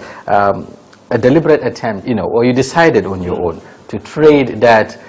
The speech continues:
Speaker 1: uh, governorship aspiration for the ministerial slot i-, in the, in the Jonathan's government. How true is that?
Speaker 2: You see, how will
Speaker 1: Mm.
Speaker 2: an event that had happened
Speaker 1: Mm.
Speaker 2: in two thousand and six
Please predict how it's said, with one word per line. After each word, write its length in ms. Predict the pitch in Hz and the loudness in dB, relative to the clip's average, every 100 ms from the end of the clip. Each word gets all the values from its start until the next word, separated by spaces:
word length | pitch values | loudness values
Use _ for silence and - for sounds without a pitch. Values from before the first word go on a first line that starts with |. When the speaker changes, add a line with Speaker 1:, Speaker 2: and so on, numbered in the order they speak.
| - - | -18 -10
Speaker 1:
uh, 80 | 104 | -2
governorship 560 | 120 110 113 - 113 | 0 2 0 -2 -4
aspiration 720 | 101 - 110 98 95 - 92 92 | -4 -6 -6 -4 -6 -8 -12 -12
for 380 | - 110 98 - - - | -4 -2 -2 -8 -20 -12
the 100 | 107 | -10
ministerial 600 | 95 98 95 - 110 107 - | -6 -6 -8 -4 -4 -2 -6
slot 420 | - 131 - - - - - | -4 -6 -6 -20 -20 -20 -14
i-, 40 | - | -10
in 340 | 127 120 117 | -6 -4 -4
the, 160 | 104 107 120 | -4 -4 -4
in 100 | 113 | -4
the 100 | 101 | -4
Jonathan's 480 | 104 98 - 90 | -4 -6 -10 -10
government. 320 | - 82 87 - | -8 -8 -4 0
How 100 | 156 | 0
true 240 | 202 175 | 0 -4
is 160 | 98 - | -4 -8
that? 180 | - - _ _ _ _ _ - - _ _ - 170 | -12 -14 _ _ _ _ _ -20 -20 _ _ -20 -16
Speaker 2:
You 120 | 190 | -14
see, 360 | 202 220 226 - | -14 -14 -16 -20
how 480 | - 202 214 214 208 | -12 -8 -4 -4 -4
will 240 | 180 - - - - - - - | -4 -6 -10 -18 -20 -20 -20 -18
Speaker 1:
Mm. 240 | 80 65 - - - _ _ - | -16 -16 -20 -20 -20 _ _ -6
Speaker 2:
an 160 | 117 120 123 | -4 -4 -6
event 280 | 151 160 160 | -6 -4 -4
that 200 | 117 - | -6 -8
had 180 | 95 - | -12 -10
happened 420 | 110 113 - - - - | -10 -10 -14 -20 -18 -14
Speaker 1:
Mm. 300 | 98 - - _ _ _ _ - | -12 -14 -20 _ _ _ _ -16
Speaker 2:
in 160 | 92 | -16
two 120 | - 127 | -16 -14
thousand 380 | 117 107 110 | -10 -10 -10
and 120 | 101 - | -10 -14
six 520 | - 107 - - | -16 -16 -18 -20